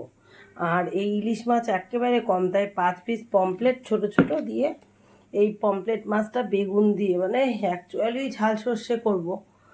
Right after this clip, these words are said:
ইলিশ মাছের, তার মধ্যে পমফ্রেটটা আধুনিক বানাচ্ছি আর কি। <laughs> তো ওইটা রান্না করব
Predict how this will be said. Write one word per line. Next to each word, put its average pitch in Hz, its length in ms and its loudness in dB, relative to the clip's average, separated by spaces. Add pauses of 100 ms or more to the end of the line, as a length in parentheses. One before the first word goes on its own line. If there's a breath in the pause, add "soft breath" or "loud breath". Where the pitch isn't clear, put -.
(260 soft breath)
ইলিশ 208 400 0
মাছের, 202 360 0 (100)
তার 233 180 2
মধ্যে 214 240 2
পমফ্রেটটা 202 640 0 (120)
আধুনিক 196 400 0 (1120)
বানাচ্ছি 185 640 0
আর 180 120 -2
কি। 175 180 -6 (280)
<laughs> - 1080 -6
তো 196 60 0 (120)
ওইটা 196 380 0
রান্না 202 320 2
করব 240 200 -4